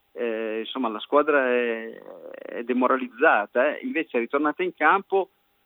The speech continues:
ha, ha ricominciato a macinare un po' di gioco. Diciamo che la partita non è stata,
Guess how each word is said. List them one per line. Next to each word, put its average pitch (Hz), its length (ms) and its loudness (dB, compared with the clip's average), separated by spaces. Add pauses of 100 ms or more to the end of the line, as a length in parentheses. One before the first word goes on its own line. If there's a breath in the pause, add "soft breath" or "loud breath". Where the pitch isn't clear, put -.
(160)
ha, 127 240 0
ha 127 120 0
ricominciato 131 600 -2
a - 20 0
macinare 127 600 -4
un 156 280 -6
po' 160 180 6
di 139 140 -2
gioco. 117 420 -2
Diciamo 123 320 -4
che 120 100 -4
la 117 80 0
partita 120 440 -8
non 127 220 -4
è 117 120 -6
stata, 110 540 0